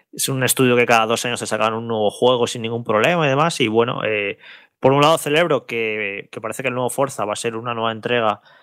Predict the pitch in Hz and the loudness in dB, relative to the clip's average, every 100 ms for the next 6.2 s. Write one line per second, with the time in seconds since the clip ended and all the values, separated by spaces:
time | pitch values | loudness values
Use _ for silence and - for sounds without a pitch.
0 | _ - 127 117 110 - 117 120 113 110 | _ -4 0 2 2 2 0 2 2 2
1 | 110 123 - 120 113 107 110 110 117 107 | 2 0 0 0 2 2 0 0 2 2
2 | 139 160 131 - 123 120 123 - 131 120 | 2 2 2 2 2 2 2 -2 -6 -6
3 | 135 120 127 117 113 123 120 117 120 123 | -6 -6 -2 -2 0 -2 -2 0 2 2
4 | 123 123 113 123 131 170 127 113 113 113 | -2 -4 -2 0 2 2 2 2 2 0
5 | 113 - 143 113 113 117 117 110 - 120 | -4 -10 -2 0 2 2 2 0 0 0
6 | 156 185 | 0 -2